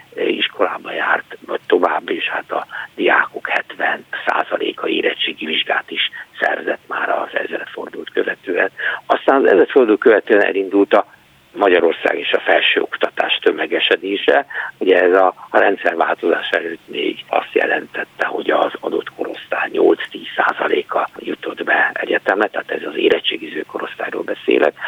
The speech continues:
Majd kétezer-tíz környékére eljutottunk odáig, hogy most már negyven százalék jut be a adott korosztályból a felsőoktatásba.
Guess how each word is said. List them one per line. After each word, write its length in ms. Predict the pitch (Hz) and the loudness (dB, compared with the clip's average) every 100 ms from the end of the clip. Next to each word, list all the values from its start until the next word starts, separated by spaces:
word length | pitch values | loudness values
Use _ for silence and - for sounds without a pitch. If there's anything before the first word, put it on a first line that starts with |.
| - - - _ | -4 -4 -8 _
Majd 460 | 135 127 123 104 - | 2 4 4 0 0
kétezer-tíz 680 | 101 - - - - 101 92 - | 0 0 -2 -6 -8 -10 -10 2
környékére 960 | 95 87 95 85 - 98 82 85 95 - - - - | 4 4 -2 -8 -8 -2 0 2 2 0 -6 -10 -4
eljutottunk 580 | - 87 - - - 95 | -2 -2 -4 -10 -6 -4
odáig, 480 | - - - - - | 0 0 0 -4 -4
hogy 220 | - 90 | -4 -4
most 180 | 85 - | -8 -6
már 220 | - - - - - | -2 -4 -4 -14 -14
negyven 520 | 104 98 95 85 87 - | 0 2 2 2 -4 -4
százalék 560 | - - - - - - | -2 -2 -2 -2 -4 -8
jut 220 | - - - | -10 -8 -2
be 260 | - - - - - - | 0 0 -2 -12 -12 -8
a 360 | - - - - | -6 -6 -6 -6
adott 280 | - - - | -6 -6 -8
korosztályból 720 | - - - - - - 82 | -8 -8 -4 -4 -4 -4 -4
a 40 | - | -4
felsőoktatásba. 1120 | 82 - - - - 107 117 107 101 139 | -2 0 0 -2 -2 -2 0 -2 2 4